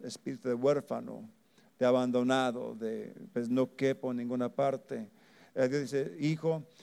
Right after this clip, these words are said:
ah, sí cabes en mi reino." <laughs> Cabes en mi corazón y cabes en mis brazos. Yo he escuchado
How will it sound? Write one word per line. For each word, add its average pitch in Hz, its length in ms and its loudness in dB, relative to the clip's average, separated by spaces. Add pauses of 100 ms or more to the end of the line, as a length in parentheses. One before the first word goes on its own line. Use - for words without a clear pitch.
(120)
ah, 123 200 2
sí 151 220 -2
cabes 135 520 2
en 123 100 2
mi 127 140 4
reino." 117 440 2 (280)
<laughs> - 1400 4 (340)
Cabes 143 440 10
en 135 100 6
mi 139 120 4
corazón 135 640 4
y 127 100 2
cabes 123 440 4
en 123 120 2
mis 123 160 4
brazos. 110 600 2
Yo 131 180 4
he 135 60 6
escuchado 139 720 4